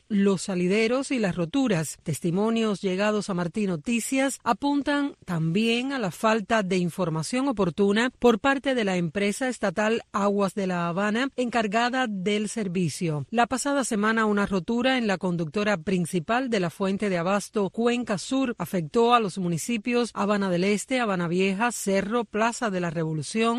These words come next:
Boyeros y diez de octubre, donde el domingo ya se había restablecido el servicio, según dijo desde el auto la activista Dunia Medina.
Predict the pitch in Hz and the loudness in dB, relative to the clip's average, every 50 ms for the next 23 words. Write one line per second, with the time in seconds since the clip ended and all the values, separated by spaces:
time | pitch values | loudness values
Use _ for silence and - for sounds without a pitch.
0 | 277 - 170 180 175 170 202 214 220 226 254 269 254 - - - 240 233 240 247 | -2 -2 0 0 4 6 6 6 6 4 2 0 -2 -4 -4 -2 -2 0 0 0
1 | 269 294 - 196 160 165 196 196 190 175 - 196 180 180 165 - 254 240 226 185 | -2 -4 -6 -10 -6 -2 0 0 0 0 0 -2 -2 -2 -2 -2 0 0 2 2
2 | 180 180 180 - - _ 202 247 254 254 247 240 240 233 226 208 202 220 226 262 | 2 0 0 -2 -6 _ 2 4 4 4 4 2 2 2 2 2 0 2 2 4
3 | 285 294 285 277 285 294 294 285 - 196 175 226 247 254 - - 233 208 208 233 | 2 2 2 0 0 -2 -2 -2 -4 -2 2 2 2 2 2 0 -2 0 2 2
4 | 247 240 247 240 233 208 - - - 208 185 180 175 151 - - 247 247 247 240 | 2 2 2 2 0 -2 -4 -2 -2 0 0 2 0 0 0 -2 0 0 2 0
5 | 220 185 - 190 175 175 196 214 208 - - 254 254 269 - - - - 240 233 | 0 0 0 0 0 2 2 2 2 0 0 0 0 0 0 -2 0 2 2 2
6 | 285 302 294 254 269 269 226 220 269 262 254 214 190 185 202 190 160 180 180 180 | 4 2 2 2 2 0 0 0 0 0 0 -2 -2 -2 -2 -2 0 0 0 2
7 | 196 202 208 208 214 190 - 247 240 233 226 220 220 208 190 170 233 220 233 254 | 2 4 4 2 2 0 0 -2 -2 0 0 0 0 0 0 0 -2 0 0 0
8 | 262 - - 285 269 269 226 202 175 202 202 202 202 202 202 196 196 196 170 185 | 0 0 0 2 2 2 2 0 2 2 4 4 4 4 4 4 2 2 2 2
9 | 180 165 156 156 151 143 147 | 2 2 2 0 -2 -4 -6